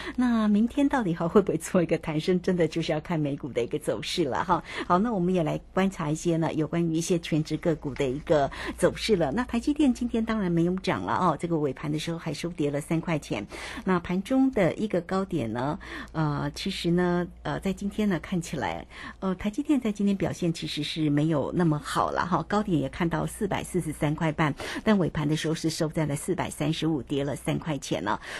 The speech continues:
那鸿-，鸿海呢，在今天是涨了一块钱，来到一百零一块半哦。呃，昨天非常弱的，像那个长荣航哦，昨天一个摔到一个跌停，今天呢倒是涨，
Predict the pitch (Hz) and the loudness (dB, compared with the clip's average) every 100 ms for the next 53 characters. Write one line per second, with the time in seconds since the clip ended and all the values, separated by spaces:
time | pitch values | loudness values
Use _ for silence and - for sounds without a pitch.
0 | 277 247 254 220 226 220 262 190 165 165 | 0 2 2 0 2 2 4 4 4 2
1 | 180 180 175 175 170 170 156 - 113 151 | -2 -2 0 0 0 0 -2 -2 -4 -4
2 | - 165 - 143 139 147 156 170 139 135 | -2 -2 0 -2 -2 -4 -2 -2 -2 -2
3 | 139 170 160 - 156 - 143 117 117 - | -2 -2 -2 -2 -2 0 2 2 0 -2
4 | - - - - - 214 208 240 262 349 | -10 -10 -12 -6 2 2 4 0 4 4
5 | 339 - 294 190 175 220 214 156 151 175 | 4 4 2 2 2 2 2 2 2 2
6 | 160 151 - - 156 185 196 - 113 135 | 4 2 0 2 2 2 0 0 -2 0
7 | 139 - 156 175 175 160 165 151 190 180 | -2 -2 -2 0 0 2 0 0 -2 0
8 | 175 147 143 139 151 160 147 190 185 180 | 0 0 0 -2 -2 0 0 0 2 2
9 | 156 151 156 - - 90 | 2 0 -2 -2 -4 -6